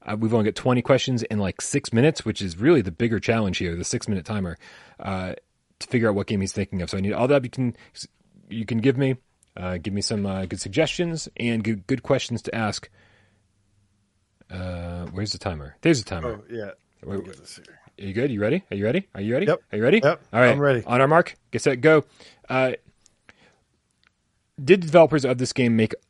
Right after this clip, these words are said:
Speaker 1: any other P S V R games?
Speaker 2: They did.
Speaker 1: Yes. Off other P S V R. Okay. Uh, is this game,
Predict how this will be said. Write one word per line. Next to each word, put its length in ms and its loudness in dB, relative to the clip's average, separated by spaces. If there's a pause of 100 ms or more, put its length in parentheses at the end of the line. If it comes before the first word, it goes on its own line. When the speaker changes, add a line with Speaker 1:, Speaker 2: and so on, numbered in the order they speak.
(100)
Speaker 1:
any 240 4
other 240 0
P 180 0
S 80 4
V 160 0
R 80 0
games? 320 -12 (920)
Speaker 2:
They 240 8
did. 880 6 (180)
Speaker 1:
Yes. 480 -8 (160)
Off 340 -6 (920)
other 560 0 (600)
P 420 -6
S 320 -10
V 540 -12
R. 320 -14 (420)
Okay. 320 0 (460)
Uh, 160 -4 (100)
is 260 2
this 280 -2
game, 520 0